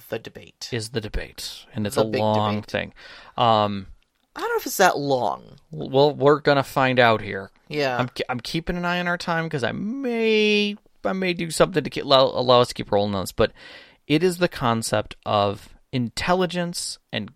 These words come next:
Speaker 2: in the character, intelligence and wits of your character versus the player. So you've got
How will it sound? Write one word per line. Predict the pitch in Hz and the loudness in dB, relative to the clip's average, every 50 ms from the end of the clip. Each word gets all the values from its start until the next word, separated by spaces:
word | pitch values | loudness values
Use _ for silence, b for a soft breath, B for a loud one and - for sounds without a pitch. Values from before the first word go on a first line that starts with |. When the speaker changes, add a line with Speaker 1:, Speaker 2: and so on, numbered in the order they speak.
| _ - | _ -6
Speaker 2:
in | 135 139 139 | -4 -4 -4
the | 139 | -4
character, | 135 - - 127 120 117 - _ - - - | -6 -2 0 0 0 0 -4 _ -20 -12 -4
intelligence | 143 151 131 123 - 165 180 175 165 151 - | -2 -2 -2 0 -2 -2 -2 -2 -4 -4 -4
and | 175 156 127 | -6 -6 -2
wits | 123 123 123 - - - | 0 2 2 2 0 -4
of | - - 113 110 | -6 -6 -6 -6
your | 107 104 | -8 -12
character | - - - - 160 156 - _ - 165 165 175 - _ _ _ _ _ _ | -10 -6 -4 -4 -4 -4 -4 _ -4 -4 -4 -6 -12 _ _ _ _ _ _
versus | 135 113 113 107 101 - - 113 - | -10 -4 -4 -4 -4 -4 -8 -8 -8
the | - 139 | -8 -8
player. | - - - 78 76 58 - - - _ _ _ _ _ _ _ _ _ _ _ _ _ _ _ _ _ _ _ B B B B B B B B B B B B B B B B B B _ _ _ | -8 -10 -8 -8 -8 -8 -10 -14 -20 _ _ _ _ _ _ _ _ _ _ _ _ _ _ _ _ _ _ _ B B B B B B B B B B B B B B B B B B _ _ _
So | - - - - 160 147 143 139 135 127 - - _ _ _ | -8 -6 2 6 6 8 8 6 4 0 -2 -8 _ _ _
you've | - 127 123 117 135 160 202 220 185 165 | -18 -14 -10 -6 -4 -2 -2 -2 -2 -2
got | - 180 175 190 196 190 | -2 -2 0 0 -2 -6